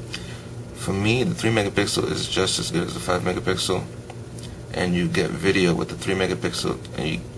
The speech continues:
the video, uh, camcorder doesn't work with the five megapixel camera. Uh, here's the installation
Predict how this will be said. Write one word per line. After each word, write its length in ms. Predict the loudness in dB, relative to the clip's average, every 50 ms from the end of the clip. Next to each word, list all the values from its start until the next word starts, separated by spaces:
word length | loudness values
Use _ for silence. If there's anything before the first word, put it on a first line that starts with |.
| -12 -12 -12 -6 -4
the 100 | -4 0
video, 280 | 2 4 4 6 4 4 4 0 -4 -6 -2 0
uh, 300 | 0 2 2 0 0 -2 -2 0
camcorder 460 | 0 0 0 0 0 0 0 0 0
doesn't 280 | 0 -2 -2 -2 -2
work 180 | 0 -2 -2 -2
with 140 | -4 -6 -4
the 160 | -4 -6 -6 -6 -8 -10 -12 -12 -10 -10 -12 -12 -12 -12 -12 -12 -12 -8
five 260 | -4 0 2 2 2
megapixel 680 | 2 0 0 0 0 -2 -2 -4 -2 -2 -2 -2 -2 -4 -6 -8 -10 -12 -12 -12 -12 -12 -12 -12 -12 -12 -12 -8
camera. 420 | -4 -2 -2 0 0 -2 -2 -4 -6 -8 -10 -10 -12 -12 -12 -12 -12 -12 -12 -12 -12 -12 -12 -12 -12 -12 -12 -12 -12 -12 -12 -12 -12 -12 -12 -12 -12 -12 -12 -12 -12 -12 -12 -12 -12 -12 -12 -12 -12 -10 -6 -2
Uh, 600 | 0 0 0 0 0 0 0 0 0 0 -2 -4 -8 -10 -12 -12 -12 -12 -12 -12 -12 -12 -14 -14 -12 -12 -12 -12 -12 -12 -12 -12 -12 -12 -12 -12 -12 -12 -12 -14 -14 -12 -6 -4
here's 160 | -4 -2 -2
the 100 | -2 -2
installation 720 | -2 -2 -2 -2 0 0 0 0 0 0 -2 -2 -4 -6